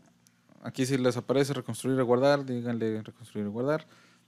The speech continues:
Este es el número de matrícula, noventa, noventa, noventa y nueve, guion ciento diecinueve.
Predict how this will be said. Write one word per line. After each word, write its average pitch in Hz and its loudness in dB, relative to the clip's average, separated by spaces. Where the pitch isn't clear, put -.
Este 135 0
es 131 0
el 143 4
número 139 4
de 131 2
matrícula, 143 0
noventa, 143 -2
noventa, 135 -4
noventa 131 -4
y 131 -2
nueve, 147 0
guion 143 0
ciento 147 0
diecinueve. 131 -4